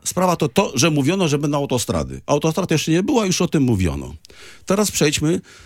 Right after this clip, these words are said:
y, do Elbląga. Y, to nie armatorzy będą określali tutaj,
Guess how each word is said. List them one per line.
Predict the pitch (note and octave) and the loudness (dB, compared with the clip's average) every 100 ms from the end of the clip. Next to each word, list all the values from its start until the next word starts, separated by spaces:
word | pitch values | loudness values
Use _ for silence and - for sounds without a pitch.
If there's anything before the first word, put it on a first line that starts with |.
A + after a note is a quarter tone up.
| - | -8
y, | B2+ C#3 D3+ - B2 | -2 -2 -2 -6 -4
do | B2+ C#3 E3+ E3 - _ - _ | 0 0 -2 -6 -18 _ -20 _
Elbląga. | - F#3 F#3+ F#3+ F#2+ D2+ C#2+ F2+ _ E3+ | 0 0 2 2 0 -2 -6 -10 _ -6
Y, | |
to | F#3 A3 | -2 2
nie | A3+ G#3 A3 G#3 - | 2 2 0 -6 -6
armatorzy | F#3+ B3 C4 F#4+ B3 A#2+ | -4 -4 -4 -2 0 2
będą | A#2 A2+ A2 | 2 0 0
określali | A2+ G#2 G#2 A2+ F#2+ F2+ | -2 -2 -4 -2 -2 -2
tutaj, | - F#2 G2 G#2 | -4 -4 -2 -2